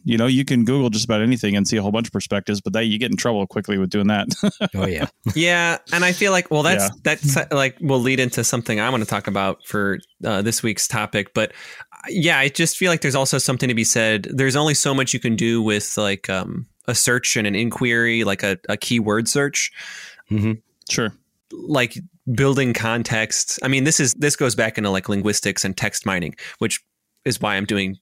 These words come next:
Speaker 3: dictionaries in next week's episode, and all the complicated ways you can do text mining.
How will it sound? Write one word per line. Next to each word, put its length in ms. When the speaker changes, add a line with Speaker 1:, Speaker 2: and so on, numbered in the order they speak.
Speaker 3:
dictionaries 720
in 140
next 200
week's 200
episode, 480
and 500
all 180
the 100
complicated 540
ways 280
you 80
can 120
do 120
text 320
mining. 480